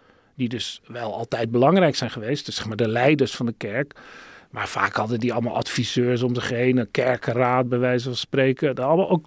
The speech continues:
ook overal weer verschillend. Je had ook natuurlijk bisschoppen die wel altijd de baas waren. Maar nu was het gewoon overal hetzelfde. De bisschop is de baas en, en iedereen die, eh, die zich daartegen verzet, krijgt problemen met, eh,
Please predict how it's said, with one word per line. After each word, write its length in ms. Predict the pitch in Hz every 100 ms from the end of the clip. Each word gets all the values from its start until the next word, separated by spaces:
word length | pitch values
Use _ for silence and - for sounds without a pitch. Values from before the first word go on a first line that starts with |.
| -
ook 280 | 151 - -
overal 440 | 214 214 160 151
weer 160 | 143 135
verschillend. 640 | 135 - 143 143 202 262
Je 100 | -
had 140 | 143 135
ook 120 | 120
natuurlijk 260 | 127 139 120
bisschoppen 440 | 131 - 127 120
die 100 | 123
wel 220 | 131 143
altijd 320 | 160 165 170
de 60 | 165
baas 300 | 160 170 170
waren. 340 | 175 175 190 254 _ - - - _
Maar 160 | - 151
nu 160 | 185 240
was 140 | 220
het 100 | -
gewoon 200 | 180 165
overal 420 | - 262 240 208 175
hetzelfde. 460 | 156 127 107 113
De 60 | 123
bisschop 340 | 208 - -
is 120 | 123
de 80 | -
baas 380 | 143 202 226 -
en, 80 | 139
en 200 | 139 156
iedereen 420 | 160 160 147 139
die, 360 | 135 131 131 123
eh, 200 | 123 120 - _ _ _
die 140 | - 135
zich 160 | -
daartegen 340 | - 131 139 127
verzet, 280 | 127 170 -
krijgt 240 | 190 180
problemen 560 | 170 160 170 175 170 160
met, 240 | 156 156
eh, 300 | 151 143 139